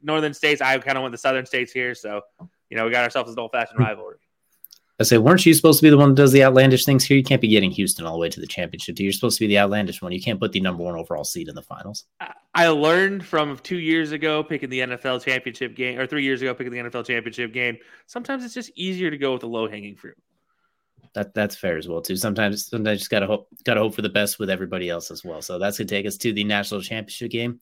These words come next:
Speaker 2: I got Marquette taking on Gonzaga, and, uh, to quote one of your, one of your least favorite teams, most famous players, "Will somebody please get this monkey off of my back?"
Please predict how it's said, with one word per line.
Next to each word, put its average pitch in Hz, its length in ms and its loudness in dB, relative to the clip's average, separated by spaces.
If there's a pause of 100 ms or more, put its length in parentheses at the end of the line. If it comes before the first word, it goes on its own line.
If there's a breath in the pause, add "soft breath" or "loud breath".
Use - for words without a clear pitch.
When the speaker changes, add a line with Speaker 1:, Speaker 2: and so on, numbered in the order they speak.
(260)
Speaker 2:
I 107 100 -2
got 113 160 2
Marquette 113 460 -4
taking 127 280 -6
on 117 180 -4
Gonzaga, 120 680 -2
and, 101 280 -4 (640)
uh, 123 100 -4
to 113 200 -8
quote 131 280 0
one 127 120 -4
of 120 120 -6
your, 117 100 -2 (180)
one 127 160 -6
of 117 80 -6
your 123 120 -2
least 127 260 -4
favorite 127 280 -4
teams, 139 360 -8 (120)
most 127 260 -6
famous 135 260 -6
players, 147 340 -4 (480)
"Will 117 120 -6
somebody 135 300 0
please - 260 -2
get 127 180 -2
this 120 160 -6
monkey 120 300 -4
off 98 240 -4
of 98 100 -12
my 95 140 -8
back?" - 340 -14